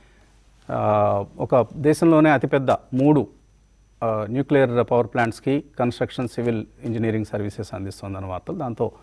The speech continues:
ఈ stock భారీగా పెరగడం చూస్తున్నాం. All పిఎస్యు స్టాక్స్ అండి, ఎన్బిసిసి, Ireda, ఇవన్నీ కూడా, ఇరేడా మళ్ళీ ఫైవ్ పర్సెంట్, uh, upper circuit, ఎస్జేవిఎన్ hundred megawatts కొత్త plant,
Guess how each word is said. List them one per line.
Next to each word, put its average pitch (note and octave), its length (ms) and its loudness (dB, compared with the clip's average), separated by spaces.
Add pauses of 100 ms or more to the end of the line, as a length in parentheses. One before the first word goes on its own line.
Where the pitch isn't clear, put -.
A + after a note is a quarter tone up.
(360)
ఈ C3 40 -6
stock A#2 320 -2 (220)
భారీగా A2 260 0
పెరగడం G#2 340 -4
చూస్తున్నాం. A#2 340 -6 (180)
All E3+ 200 4
పిఎస్యు D3 340 4
స్టాక్స్ - 360 -4
అండి, G#2 120 -6
ఎన్బిసిసి, A2+ 560 -4
Ireda, A2+ 460 2 (680)
ఇవన్నీ E3 240 4
కూడా, D#3+ 360 8 (560)
ఇరేడా D3+ 260 6
మళ్ళీ D3+ 380 4 (200)
ఫైవ్ C#3 180 4
పర్సెంట్, C#3+ 360 0
uh, A2 220 2
upper A#2+ 200 0
circuit, A2+ 400 -2
ఎస్జేవిఎన్ D3+ 560 6 (480)
hundred C#3 220 2
megawatts C3 400 6
కొత్త B2+ 260 -4
plant, C3+ 300 2